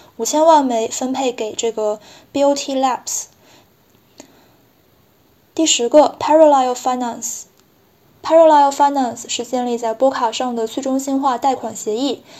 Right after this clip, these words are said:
提供保证金抵押、拍卖贷款，还有抵押衍生品和A M M功能，旨在为波卡生态以及多链资产带来更高的收益。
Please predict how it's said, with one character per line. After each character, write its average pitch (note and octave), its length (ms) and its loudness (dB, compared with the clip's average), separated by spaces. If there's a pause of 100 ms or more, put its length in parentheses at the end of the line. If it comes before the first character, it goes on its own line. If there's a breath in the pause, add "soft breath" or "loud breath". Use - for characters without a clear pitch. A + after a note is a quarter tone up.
(200 loud breath)
提 - 160 -8
供 D4 200 6
保 A#3+ 160 2
证 B3+ 180 -2
金 C#4+ 160 -2
抵 C4 160 -8
押、 B3 380 -4
拍 B3+ 180 -6
卖 B3 240 -4
贷 B3 180 -2
款， - 380 -6
还 - 180 -10
有 A#3 340 -4 (120)
抵 G#3+ 220 -12
押 B3+ 280 -2
衍 A#3 200 -8
生 C#4+ 200 -2
品 A#3+ 160 -8
和 A3 160 -10
A B3+ 180 -2
M B3+ 180 -2
M A#3+ 180 -2
功 A3+ 220 -6
能， G#3+ 180 -8 (340)
旨 A3 160 -2
在 D4 140 2
为 D#4+ 140 6
波 D4+ 160 2
卡 C4 160 -2
生 C4 200 -4
态 C4+ 220 -4
以 G#3 140 -6
及 G#3+ 100 -10
多 C4 220 -2
链 B3+ 160 -2
资 B3 120 -8
产 A3 280 -8
带 A#3 100 -4
来 A3+ 100 -2
更 A3+ 140 -6
高 A#3 100 -4
的 A3+ 120 -4
收 B3+ 200 -2
益。 C4+ 220 -6